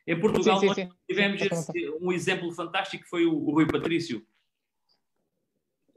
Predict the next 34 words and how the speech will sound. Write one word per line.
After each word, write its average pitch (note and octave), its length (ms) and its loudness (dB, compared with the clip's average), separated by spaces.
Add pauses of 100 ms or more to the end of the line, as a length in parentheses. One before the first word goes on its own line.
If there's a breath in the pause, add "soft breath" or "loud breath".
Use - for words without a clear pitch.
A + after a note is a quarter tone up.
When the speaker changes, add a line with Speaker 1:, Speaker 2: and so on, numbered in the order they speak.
Speaker 2:
Ah, F#3 80 6
Speaker 1:
O F#3 40 -2
Speaker 2:
sim, - 100 4
Speaker 1:
Rui C#4 180 8
Speaker 2:
sim, - 0 -
sim, C4 220 4
Speaker 1:
Patrício - 240 0
Speaker 2:
claramente. G#3 480 2
É, F#3 240 0
é, - 260 -10 (260)
é F#3 60 4
o F3+ 60 6
Speaker 1:
é - 20 10
um - 20 10
Speaker 2:
exemplo G3+ 200 6
que A3 120 4
toda B3+ 40 8
Speaker 1:
exemplo. G3+ 100 6
Speaker 2:
a F#3+ 40 2
gente F#3 220 -8
dá. E3+ 340 2 (640)
Speaker 1:
Pronto, G#3+ 280 0
porque A3+ 180 2
é F3+ 180 6
uma G3+ 160 4
realidade, F3+ 600 4 (180)
aconteceu, E3 640 0
deram-lhe F3+ 400 2
tempo, G3+ 360 0
deram-lhe F3 280 0
espaço E3+ 500 -2
para E3 140 0
ele D#3+ 180 4
errar, D#3 500 0